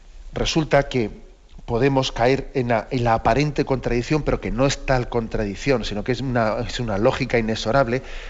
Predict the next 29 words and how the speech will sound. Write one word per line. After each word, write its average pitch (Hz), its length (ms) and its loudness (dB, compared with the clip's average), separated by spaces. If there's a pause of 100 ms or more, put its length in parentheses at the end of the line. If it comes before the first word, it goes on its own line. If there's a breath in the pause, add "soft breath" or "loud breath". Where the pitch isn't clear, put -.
que 113 80 -6
por 107 160 -4
una 123 180 -2
parte, 139 400 2 (380 loud breath)
bueno, 123 240 -4
pues - 180 -4
el 107 140 -2
hijo, 131 260 0
cuando 104 300 -2
no 120 100 -2
queremos 131 400 2
tenerlo, 139 560 2 (400 loud breath)
eh, 104 240 -4
nos 104 160 -4
lo 104 120 -6
quitamos 127 360 0
de 123 80 0
encima, 135 480 0 (1800 loud breath)
y 147 120 2
sin 117 180 0
embargo, 139 320 4
cuando 113 260 0
lo 107 140 2
queremos 123 540 2
tener, 147 600 2 (800 soft breath)
pues 120 240 -4
parece 117 420 -2
que 147 120 2
es - 160 -2